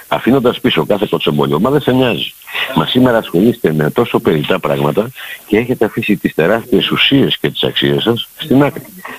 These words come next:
Να τις πατάνε, να τις ποδοπατάνε και να εισπράττουν τις δυνάμεις τους όλα τα γελία υποκείμενα. Γιατί το αντέχεις; Λέει, "Τι να κάνω, είμαι μόνος μου". Σταμάτα να είσαι μόνος σου.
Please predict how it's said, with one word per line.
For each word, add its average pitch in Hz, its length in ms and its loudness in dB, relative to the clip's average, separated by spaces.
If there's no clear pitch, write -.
Να 69 160 0
τις 71 140 0
πατάνε, 85 340 0
να 73 60 -4
τις 71 100 -6
ποδοπατάνε 69 560 0
και - 120 -4
να 73 80 0
εισπράττουν 107 460 0
τις 76 140 -2
δυνάμεις 73 420 0
τους - 140 -2
όλα 160 220 2
τα 143 100 2
γελία 117 340 2
υποκείμενα. 110 640 0
Γιατί 165 320 2
το 143 160 2
αντέχεις; 82 500 -2
Λέει, 107 120 2
"Τι 156 120 2
να 139 120 2
κάνω, 107 220 0
είμαι 117 160 4
μόνος 120 280 4
μου". - 260 -2
Σταμάτα 90 480 -2
να 85 80 -2
είσαι 71 160 0
μόνος 65 320 0
σου. - 180 -6